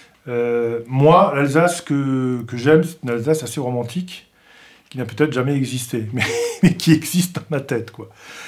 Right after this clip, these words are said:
Euh, ça part des, des mystiques rhénans, pour lesquels j'ai beaucoup d'affection. J'ai beaucoup de, d'affection pour Maître Eckhart, pour, euh,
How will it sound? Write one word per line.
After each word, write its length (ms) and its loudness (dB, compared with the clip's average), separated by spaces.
Euh, 220 -10
ça 200 4
part 380 4
des, 460 2
des 100 0
mystiques 360 -4
rhénans, 520 0
pour 120 -6
lesquels 240 -2
j'ai 100 0
beaucoup 240 -2
d'affection. 600 0
J'ai 80 -8
beaucoup 260 -4
de, 320 2
d'affection 480 0
pour 140 -2
Maître 260 0
Eckhart, 560 2
pour, 300 -8
euh, 360 -12